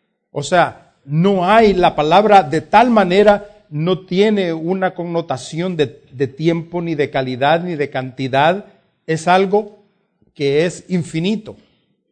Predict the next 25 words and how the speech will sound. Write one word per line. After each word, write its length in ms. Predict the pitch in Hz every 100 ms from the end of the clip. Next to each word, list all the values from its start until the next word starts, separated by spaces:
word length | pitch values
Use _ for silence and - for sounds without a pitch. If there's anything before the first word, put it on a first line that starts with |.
| -
"De 180 | 143
tal 240 | 165 214 233
manera 460 | 226 220 254 240
amó 200 | 208 208
Dios 240 | 202 220 214
al 80 | 180
mundo 560 | 185 233 285 302 - _ _ _ _ _ _ _
que 100 | -
ha 80 | 170
dado 500 | 165 185 214 220 - _ _ _ _ -
a 120 | 143
su 200 | 139 139
Hijo 260 | 160 170 185
unigénito 680 | 175 151 151 175 135 123 120
para 200 | 135 127
que 100 | 131
todo 360 | - 262 311
aquel 240 | 220 185 175
que 100 | 151
en 100 | 147
él 100 | 135
crea 280 | 165 165
no 100 | 160
se 140 | 156 156
pierda, 480 | 165 151 113 101